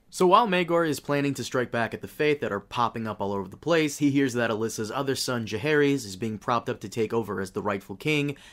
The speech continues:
and is being supported by many houses, and most specifically the Baratheons, uh, Rogar Baratheon.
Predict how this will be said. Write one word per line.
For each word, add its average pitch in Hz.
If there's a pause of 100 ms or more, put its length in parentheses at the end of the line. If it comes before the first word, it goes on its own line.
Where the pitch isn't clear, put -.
and 110
is 101
being 113
supported 117
by 113
many 156
houses, 120 (260)
and 123
most 127
specifically 123
the 110
Baratheons, 113 (340)
uh, 104
Rogar 120
Baratheon. 85